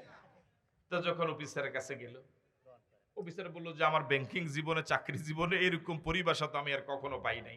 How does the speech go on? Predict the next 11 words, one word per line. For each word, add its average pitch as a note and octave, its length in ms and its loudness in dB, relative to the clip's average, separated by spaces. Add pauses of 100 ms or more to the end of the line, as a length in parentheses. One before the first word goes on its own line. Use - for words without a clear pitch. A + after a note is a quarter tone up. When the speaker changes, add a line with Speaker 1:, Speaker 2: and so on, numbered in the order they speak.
Speaker 2:
এটা - 140 -10
একটু C#3 160 -8
ব্যাখ্যা B2 300 -2
বলেন।" B2 280 -2 (920)
কয়, B2+ 160 -2
"স্যার, G2+ 200 0 (1700)
উনি D3 180 -6
এক C3+ 200 -8
কোটির A2+ 320 -12
সামনে G2+ 240 -8
মাত্র G#2 300 -14